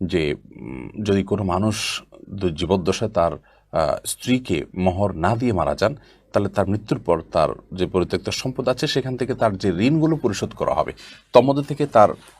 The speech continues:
মায়ের যে মোহর বাবদ প্রাপ্য টাকা, সেটাও কিন্তু পরিশোধ করতে হবে, অর্থাৎ সেটাও ঋণের মধ্যে, আহ, থাকবে। সাইদ হোসেন, আপনি লিখেছেন, আহ, "প্রাকৃতিক উপকরণ দিয়ে শরীরের রং ফর্সা করা যাবে কি?"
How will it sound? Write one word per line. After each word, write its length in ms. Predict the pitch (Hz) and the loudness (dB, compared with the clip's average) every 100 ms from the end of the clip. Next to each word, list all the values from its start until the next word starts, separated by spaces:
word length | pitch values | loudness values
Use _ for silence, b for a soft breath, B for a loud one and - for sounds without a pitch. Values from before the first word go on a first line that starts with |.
| - | 0
মায়ের 440 | 95 117 160 147 | 4 6 6 2
যে 240 | 131 131 101 | 4 4 4
মোহর 420 | 101 104 101 135 | 0 0 0 0
বাবদ 340 | 139 110 95 95 - | 4 4 4 0 2
প্রাপ্য 300 | 104 - 92 | 0 0 -4
টাকা, 280 | 85 - | -4 -6
সেটাও 300 | 135 180 180 | -4 2 4
কিন্তু 400 | 156 117 95 82 73 | 2 0 -2 -4 -2
পরিশোধ 280 | 104 - - | -2 -2 -6
করতে 340 | - 78 - | -4 -6 -2
হবে, 180 | 82 73 | 0 0
অর্থাৎ 240 | 71 - | 0 -6
সেটাও 300 | - 156 175 | -4 0 2
ঋণের 140 | 113 82 | 2 0
মধ্যে, 400 | 76 73 - 73 B B B B B | -2 -6 -6 -6 B B B B B
আহ, 220 | 50 - | -2 -2
থাকবে। 300 | - 117 76 - B B B B B B B | 0 0 0 -10 B B B B B B B
সাইদ 260 | - 127 135 | 8 10 10
হোসেন, 240 | 135 175 | 8 6
আপনি 140 | 165 147 | 8 8
লিখেছেন, 600 | 135 143 - 151 147 143 B B B B B _ _ - - | 8 6 6 6 6 2 B B B B B _ _ -14 0
আহ, 260 | 95 87 | 4 4
"প্রাকৃতিক 720 | 85 123 117 139 143 147 143 - - B B B B B B | 6 6 6 0 2 0 0 -14 -14 B B B B B B
উপকরণ 480 | 120 123 117 123 107 | 4 6 8 8 6
দিয়ে 340 | 98 87 98 98 | 6 6 4 2
শরীরের 340 | - 123 123 110 | 2 4 4 6
রং 140 | 95 | 4
ফর্সা 300 | - 95 113 | 4 0 0
করা 180 | 113 120 | -2 0
যাবে 220 | 98 139 | 0 0
কি?" 180 | 190 | -4